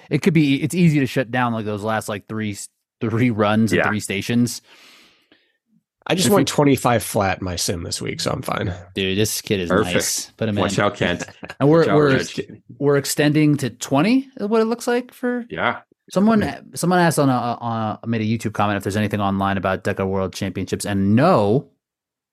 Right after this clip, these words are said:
Speaker 1: I don't believe there is, but they just made a
Speaker 2: I replied.
Speaker 1: po-,
Speaker 2: Yeah.
Speaker 1: they, oh, you did? And they just
Speaker 2: Yeah.
Speaker 1: made a post about
Speaker 3: Two heats?
Speaker 2: Today, top twenty, every single age group has a team in it. It, we got a text from Yancey also clarifying it.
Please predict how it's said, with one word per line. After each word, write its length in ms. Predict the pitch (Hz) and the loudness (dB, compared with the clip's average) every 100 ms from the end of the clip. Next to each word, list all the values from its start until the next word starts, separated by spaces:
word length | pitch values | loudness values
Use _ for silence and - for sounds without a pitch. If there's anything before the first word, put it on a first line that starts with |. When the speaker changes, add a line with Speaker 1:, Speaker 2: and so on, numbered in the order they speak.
| _ - | _ -2
Speaker 1:
I 40 | |
don't 140 | 113 110 | -2 0
believe 220 | 113 101 | -2 0
there 100 | 104 | -2
is, 220 | 135 127 | 2 0
but 140 | 107 117 | 0 -4
they 60 | |
just 180 | 113 127 | -2 0
made 120 | 135 | 0
a 20 | 117 | 2
Speaker 2:
I 60 | |
replied. 440 | 131 127 98 87 98 | 0 0 -2 -4 -6
Speaker 1:
po-, 220 | 113 90 - | -8 -8 -10
Speaker 2:
Yeah. 60 | 101 | -8
Speaker 1:
they, 140 | 113 113 | -8 -6
oh, 80 | |
you 100 | 101 | -6
did? 120 | 95 95 | -6 -10
And 300 | - - 131 | -14 -2 2
they 40 | |
just 160 | 131 143 | 2 4
Speaker 2:
Yeah. 60 | |
Speaker 1:
made 60 | 135 | 2
a 60 | 113 | 2
post 300 | 127 107 - | 0 -2 -2
about 480 | 95 101 98 95 _ _ _ _ _ _ _ _ _ _ _ _ - | -2 0 0 -4 _ _ _ _ _ _ _ _ _ _ _ _ 0
Speaker 3:
Two 140 | 131 | 4
heats? 300 | 123 185 104 | 6 4 4
Speaker 2:
Today, 320 | 95 87 85 95 _ _ _ _ _ _ | 0 0 -4 -10 _ _ _ _ _ _
top 200 | - 110 | -8 -8
twenty, 640 | - 101 95 95 95 92 - - | -4 -4 -2 0 -2 -4 -10 -6
every 180 | 98 95 | -6 -4
single 240 | - 92 | -4 -2
age 180 | 90 90 | -2 -2
group 220 | - 90 | -4 -6
has 180 | 90 85 | -4 -6
a 100 | 82 | -8
team 340 | 82 - 87 85 | -8 -6 -4 -4
in 100 | 82 | -4
it. 140 | 85 | -2
It, 220 | 107 101 127 | 0 0 4
we 120 | 127 | 4
got 120 | 120 | 4
a 60 | 95 | 2
text 220 | 92 - | -2 -2
from 100 | 82 | -4
Yancey 300 | 80 80 92 | -2 -4 -4
also 260 | 80 - 85 | -4 -6 -8
clarifying 520 | 82 80 82 85 85 | -4 -4 -4 -6 -6
it. 120 | 82 | -8